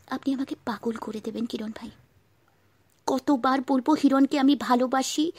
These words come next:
সে আমাকে ভালোবাসে, এখানে তৃতীয় কারো স্থান নেই। বিছানা থেকে নেমে পায়চারি শুরু করলো কিরণ।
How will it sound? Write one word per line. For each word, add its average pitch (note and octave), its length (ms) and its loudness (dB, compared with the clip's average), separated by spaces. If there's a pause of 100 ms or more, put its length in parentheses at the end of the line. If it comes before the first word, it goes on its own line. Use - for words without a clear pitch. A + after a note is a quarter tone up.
(180)
সে D4 320 4
আমাকে C#4 320 6
ভালোবাসে, B3 720 2 (220)
এখানে D4 440 6
তৃতীয় D4+ 440 6
কারো D4+ 340 6
স্থান D4+ 400 6
নেই। D4 600 10 (2000)
বিছানা C4+ 380 6
থেকে C#4 200 0
নেমে A3+ 220 0
পায়চারি F#3 380 -6
শুরু F#3 200 -8
করলো F#3 260 -8
কিরণ। G2+ 240 -10